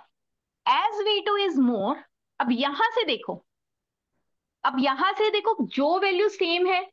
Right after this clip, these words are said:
वो हमारे answer को change नहीं कर रही। आपने simple अब relation देखना है V और R में, V और R अब क्या है? Directly proportional है। Can you say that?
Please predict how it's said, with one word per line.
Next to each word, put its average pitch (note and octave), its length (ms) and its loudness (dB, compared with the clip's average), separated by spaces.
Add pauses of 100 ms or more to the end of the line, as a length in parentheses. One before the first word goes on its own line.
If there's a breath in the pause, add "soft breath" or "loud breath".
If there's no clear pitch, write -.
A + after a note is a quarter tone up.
(360)
वो D#4+ 180 2
हमारे F#4 460 0 (440)
answer D4+ 380 0
को G4+ 140 -2
change F4 340 -2
नहीं A3 160 -2
कर E3+ 180 -4
रही। E3+ 180 -8 (320 soft breath)
आपने E4+ 360 2
simple F#4 360 0
अब F#4 100 2
relation C4+ 480 2
देखना E4 260 2
है F#4 120 2
V B3 220 2
और D4+ 120 4 (140)
R A3 220 -2
में, F#3 140 -10 (960)
V C#4 280 0
और G#4+ 200 2
R F#4 220 0
अब F#4 200 -4
क्या D4+ 160 0
है? E4+ 260 -2
Directly A3 500 -2
proportional G3 640 -6
है। F3 180 -10 (1000)
Can A#3+ 180 -2
you C#4+ 120 0
say E4 180 2
that? - 300 0